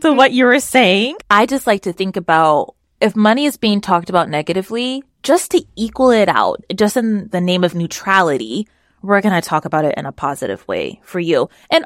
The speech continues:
also, you were talking a lot about culture in, like, the U K. This is the last thing I'll say, I promise.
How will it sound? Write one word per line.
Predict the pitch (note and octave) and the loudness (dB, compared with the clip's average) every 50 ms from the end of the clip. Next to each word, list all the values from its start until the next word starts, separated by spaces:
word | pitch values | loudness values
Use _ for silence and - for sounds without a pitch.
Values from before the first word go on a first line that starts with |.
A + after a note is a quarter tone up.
| - | 2
also, | - F4+ G#4+ B4 - - - C4+ G#3+ G3 F#3 F3+ E3+ F3 - _ | 2 2 2 0 -2 0 2 4 6 6 6 4 2 0 -2 _
you | _ A3+ A#3 | _ -8 -8
were | A3+ | -6
talking | A3+ - C#4+ C#4+ - D4 | -2 -2 -2 -2 0 -2
a | C#4 C4 | 0 0
lot | A#3+ A3+ | 0 2
about | A3 G#3 F3 - - - | 2 2 0 0 -2 -4
culture | - - F#3 F3+ F3+ - G#3 F#3 | 0 2 2 2 2 0 -2 0
in, | F3 E3 D#3+ | 0 0 -2
like, | D#3+ D3 - | -6 -8 -8
the | - D3+ D3 | -8 -8 -8
U | D3 | -8
K. | C#3 - - E3+ E3 D#3+ | -10 -4 -2 0 0 0
This | D3+ D3+ - | -2 -4 -8
is | - | -10
the | - - | -6 -4
last | - C#3+ - - | -4 -4 -4 -6
thing | - - | -10 -10
I'll | - - D3+ | -8 -10 -8
say, | - - - - | -8 -6 -6 -6
I | - | -6
promise. | - - D#3+ C3+ - - - - - | -6 -6 -6 -6 -6 -6 -10 -12 -14